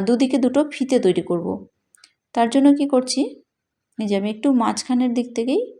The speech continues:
আহ, ফিতেটা তুলছি, তো যাতে অনেকটা সুন্দর দেখতে হয়, শেপটা সুন্দর হবে এখান থেকে তুললে। তো এই একটি দুটি করে চেনটা আমি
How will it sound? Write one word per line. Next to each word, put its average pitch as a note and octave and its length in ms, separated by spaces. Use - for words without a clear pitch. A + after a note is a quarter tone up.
আহ, G#3 180
ফিতেটা G#3+ 400
তুলছি, G#3 400
তো - 80
যাতে G3 320
অনেকটা G3 400
সুন্দর G3 420
দেখতে F3 280
হয়, G3 200
শেপটা G3+ 380
সুন্দর G3 340
হবে G3 240
এখান F#3 200
থেকে F#3 160
তুললে। F#3+ 320
তো - 60
এই B3 160
একটি A3+ 320
দুটি C4 240
করে C4 280
চেনটা A3+ 380
আমি A#3 160